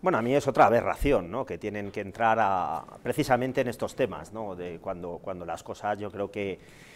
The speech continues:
que, que no hacen falta ni siquiera hablar de ello. Los delitos ahí están, están todos ti-, to-, están todos tipificados, están todos reglamentados, tenemos nuestro Código Penal y absolutamente, eh,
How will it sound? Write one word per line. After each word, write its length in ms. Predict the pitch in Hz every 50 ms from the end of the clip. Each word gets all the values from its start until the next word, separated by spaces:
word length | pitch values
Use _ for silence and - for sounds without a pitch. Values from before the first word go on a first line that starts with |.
| - - - _ -
que, 500 | - 131 117 113 113 104 98 95 90 -
que 100 | - 113
no 100 | 107 123
hacen 200 | 123 - 131 107
falta 220 | 101 120 107 113 135
ni 80 | 131
siquiera 300 | 104 - 101 92 110 107
hablar 200 | 101 113 113 95
de 120 | 90 90 110
ello. 200 | 117 98 92 87
Los 220 | 90 90 90 90
delitos 320 | 95 98 104 - 110 98
ahí 180 | 98 95 95 101
están, 380 | 98 - - 123 120 127 139 135
están 240 | 110 - 104 98
todos 320 | 92 - - 107 101 95 -
ti-, 180 | - 104 98 98
to-, 180 | - - 104
están 240 | 101 - - 113 98 -
todos 160 | 107 92 -
tipificados, 640 | - 101 82 82 101 92 - 98 - 123 123 120 127
están 240 | 113 - 107 98
todos 160 | - 104 95 87
reglamentados, 600 | 92 95 95 90 104 107 104 - 117 120 123 120
tenemos 180 | - 95 92 98
nuestro 240 | 98 - - 95
Código 260 | 80 95 95 95 90 95
Penal 360 | - 110 98 117 120 123 156
y 20 |
absolutamente, 760 | 139 - - 82 85 92 - 85 90 98 98 92 117 117 123 123 - - - - - - - -
eh, 460 | - 113 110 104 98 85 92 117 123